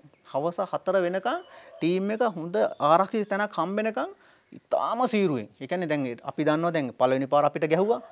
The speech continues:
අපි ගහගත්තා. දෙවෙනි පාර අපි උන්ට හොඳට ගැහුවා. ඊට පස්සේ දැන් මේ සිදුවීම කරගෙන දැන් අපිට දැන් අවශ්‍ය වෙන්නේ කොහොම හරි මේ පාර එහා පැත්තට පැන ගන්න. ඊට පස්සේ ක-, කර-, දැන් අපි යන්න තිබ්බේ එල් ටී ටී පැත්තට. දැන් කිලෝමීටර් ඉස්සරහාම කිලෝමීටර් දෙකක් තුනක් ඇවිල්ලා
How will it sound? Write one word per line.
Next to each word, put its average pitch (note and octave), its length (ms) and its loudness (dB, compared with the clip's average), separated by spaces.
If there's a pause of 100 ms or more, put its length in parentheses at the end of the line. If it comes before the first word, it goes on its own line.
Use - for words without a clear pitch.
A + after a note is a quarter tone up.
(340)
අපි C3+ 240 0
ගහගත්තා. F3 480 4
දෙවෙනි C#3 240 2
පාර C#3 180 8
අපි C3 160 4
උන්ට D3 180 0
හොඳට E3+ 260 0
ගැහුවා. G#3 340 0 (440)
ඊට C#3+ 160 -4
පස්සේ E3 300 2
දැන් E3+ 160 2 (160)
මේ D3 260 0
සිදුවීම D#3 440 0
කරගෙන E3 340 2
දැන් G3 160 -2
අපිට F3+ 260 0
දැන් G3 140 -2
අවශ්‍ය E3+ 280 2
වෙන්නේ A3+ 320 -2 (400)
කොහොම E3+ 200 2
හරි A#3 160 2
මේ A#3+ 140 -2
පාර G3+ 260 2
එහා A3 140 -2
පැත්තට A#3+ 300 -6
පැන A3 140 0
ගන්න. C3 220 2 (360)
ඊට C3 140 -8
පස්සේ D#3 180 -2
ක-, - 120 -10 (340)
කර-, D3 240 -2
දැන් C3+ 260 0
අපි C#3+ 180 -2 (120)
යන්න C#3 260 0
තිබ්බේ D#3+ 300 0 (140)
එල් C#3+ 160 -2
ටී D#3+ 140 0
ටී D#3 160 -4
පැත්තට. D3+ 300 -2
දැන් D3 140 0
කිලෝමීටර් D3+ 460 0 (120)
ඉස්සරහාම D3+ 420 4
කිලෝමීටර් D3+ 380 -2
දෙකක් D3 260 2
තුනක් D3+ 280 -4
ඇවිල්ලා F#3 380 -2